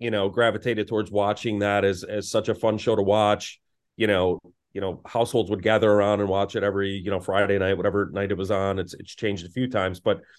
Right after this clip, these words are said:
it was really the, the ultimate credibility factor. So what really helped us was walking into rooms with buyers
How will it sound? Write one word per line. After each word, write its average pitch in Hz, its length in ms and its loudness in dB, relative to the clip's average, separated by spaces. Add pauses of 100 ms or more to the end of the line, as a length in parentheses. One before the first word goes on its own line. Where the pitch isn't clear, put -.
(300)
it 110 60 -6
was 127 160 0
really 147 320 6
the, 113 320 4
the 117 160 2
ultimate 117 400 2
credibility 104 580 0
factor. 95 640 -2 (240)
So 104 580 6 (280)
what 127 200 4
really 151 240 6
helped 120 220 2
us 113 140 -2
was 107 160 -4
walking 110 500 2
into 110 240 -2
rooms 104 720 -2
with 98 280 -2
buyers 101 640 2